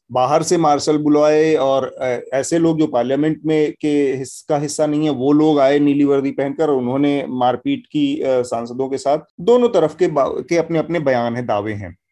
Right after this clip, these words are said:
एक चीज मैं ये जानना चाह रहा हूँ कि विपक्ष का काम था और जो इस समय एक बड़ा मुद्दा था पेगासस को लेकर चर्चा करना, इसके अलावा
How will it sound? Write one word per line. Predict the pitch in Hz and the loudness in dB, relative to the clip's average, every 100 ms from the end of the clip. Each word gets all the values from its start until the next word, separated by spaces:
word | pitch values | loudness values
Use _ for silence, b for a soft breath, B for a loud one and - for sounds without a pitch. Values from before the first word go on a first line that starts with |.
| - | -4
एक | 190 254 | -2 -2
चीज | - 262 | -2 -2
मैं | 240 | 2
ये | 214 | 2
जानना | 156 143 156 | 2 0 0
चाह | 165 156 | 2 2
रहा | 147 | 2
हूँ | 170 | 2
कि | |
विपक्ष | 156 143 208 208 - | 2 2 0 -4 -4
का | - 202 | -2 0
काम | 175 147 165 | 2 2 2
था | 180 185 | 2 2
और | 151 | 2
जो | 139 139 165 | -2 2 4
इस | 175 165 | 4 2
समय | 175 180 | 0 0
एक | 156 | 0
बड़ा | 123 139 | 0 2
मुद्दा | 165 139 113 139 | 2 -2 -2 -2
था | 139 117 104 - _ _ b b _ | 0 -2 -4 -6 _ _ b b _
पेगासस | 170 170 185 220 220 | 0 0 2 0 2
को | 185 | 0
लेकर | 170 165 156 | 2 0 -2
चर्चा | - 123 139 | -2 -4 -4
करना, | 123 117 107 | -4 -6 -4
इसके | 120 143 - | -6 -4 0
अलावा | 185 175 180 175 165 | 2 2 4 2 0